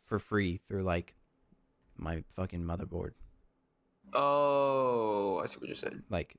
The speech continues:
Speaker 1: no, not the motherboard. Uh, my processor through Intel.
Speaker 2: Yeah.
Speaker 1: And they gave it
Speaker 2: Yeah,
Speaker 1: to
Speaker 2: yeah.
Speaker 1: me for free. So, like, I, I didn't pay a fucking dime for that game, technically. So, but
Speaker 2: I mean, yeah.
Speaker 1: I
Speaker 2: But,
Speaker 1: bought,
Speaker 2: like,
Speaker 1: I bought a new processor, so, I mean.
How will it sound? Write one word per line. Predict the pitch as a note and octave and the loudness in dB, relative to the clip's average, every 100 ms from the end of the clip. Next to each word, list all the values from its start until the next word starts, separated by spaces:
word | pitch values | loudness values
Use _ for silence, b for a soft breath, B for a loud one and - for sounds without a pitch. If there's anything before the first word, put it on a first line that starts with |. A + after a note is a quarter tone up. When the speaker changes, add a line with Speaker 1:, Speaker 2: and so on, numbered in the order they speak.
| - | 2
Speaker 1:
no, | C#3+ B2+ | 4 6
not | A#2+ | 2
the | G2 | 2
motherboard. | F#2+ F#2 - | 0 0 -2
Uh, | G#2 G#2 G2+ G2 G2 G2+ _ _ _ _ _ _ _ | 4 6 8 6 4 0 _ _ _ _ _ _ _
my | - | 0
processor | A2+ G#2+ - E2+ - - _ _ - | 4 4 2 -2 -6 -12 _ _ 2
through | G2 | 4
Intel. | G2+ F#2+ A2+ | 6 4 2
Speaker 2:
Yeah. | A2+ - - - _ | 2 -4 -20 -20 _
Speaker 1:
And | G#2+ | -4
they | F#2+ | -2
gave | F#2 G2+ | 2 4
it | |
Speaker 2:
Yeah, | G#2+ | 4
Speaker 1:
to | |
Speaker 2:
yeah. | C#2+ | 2
Speaker 1:
me | F2 | 0
for | - | -4
free. | - E2 - - _ _ _ _ _ _ _ _ _ | -6 -6 -6 -14 _ _ _ _ _ _ _ _ _
So, | - A2 | 0 4
like, | G2+ | 8
I, | A#2 A#2 A2 | 6 8 6
I | |
didn't | C3 G2+ | 6 4
pay | G2 | 4
a | F#2+ | 4
fucking | - F#2+ F#2 | 2 0 0
dime | F2 F#2+ G2 | 2 2 2
for | F#2 | 0
that | D#2 | -4
game, | E2+ D#2+ D#2+ | -2 -6 -4
technically. | B1+ - - - - - - _ _ _ _ _ _ _ _ _ - | -6 -8 -12 -12 -14 -18 -20 _ _ _ _ _ _ _ _ _ -8
So, | - C2 - - - _ _ _ - _ _ _ _ _ _ _ _ _ | -6 -6 -10 -20 -20 _ _ _ -20 _ _ _ _ _ _ _ _ _
but | F2 E2+ - _ - - | 2 2 0 _ -16 -2
Speaker 2:
I | |
mean, | G#3+ - | 0 0
yeah. | - - - - | -4 -20 -20 -10
Speaker 1:
I | - | 0
Speaker 2:
But, | F3 | 2
Speaker 1:
bought, | - | 4
Speaker 2:
like, | C#3+ - | 2 -4
Speaker 1:
I | - | -10
bought | - F#2 | -2 0
a | |
new | E2+ E2+ | 0 -4
processor, | - - - - - - | -4 -6 -8 -14 -16 -16
so, | - | -12
I | - | -12
mean. | - | -12